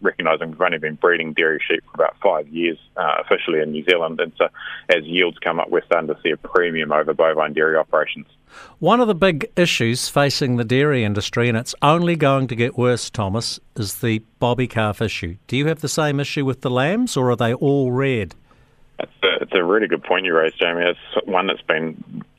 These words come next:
Speaker 1: front of mind for us as we've built and developed Spring Sheep, but also more, uh, the sheep milking industry has got a collective view on this. And, uh, every animal has a proposition and a value in the sheep milking industry. Uh, the couple of options we've got there are,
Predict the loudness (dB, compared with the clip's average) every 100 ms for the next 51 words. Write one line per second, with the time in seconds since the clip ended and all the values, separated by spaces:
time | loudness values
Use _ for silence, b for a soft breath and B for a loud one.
0 | 0 2 2 0 0 0 0 2 0 0
1 | -2 2 0 0 -4 -2 2 2 0 -4
2 | -12 -2 0 0 0 0 0 2 2 2
3 | 0 2 0 0 0 -2 0 0 0 -2
4 | 0 -2 0 -2 -2 -2 0 0 0 0
5 | 2 2 0 -2 -2 -2 -6 -8 _ 0
6 | 2 0 -2 -6 -4 -6 B B B B
7 | 2 2 -2 -4 -4 -2 -2 -2 -2 -2
8 | -2 -2 0 0 2 2 0 0 -2 0
9 | -4 -2 -4 -4 0 0 0 -2 -6 -12
10 | -8 -6 -8 -6 -6 -4 -4 -2 0 -2
11 | B B B -2 0 -2 -4 -2 0 0
12 | 0 -6 -4 -2 0 0 2 2 2 0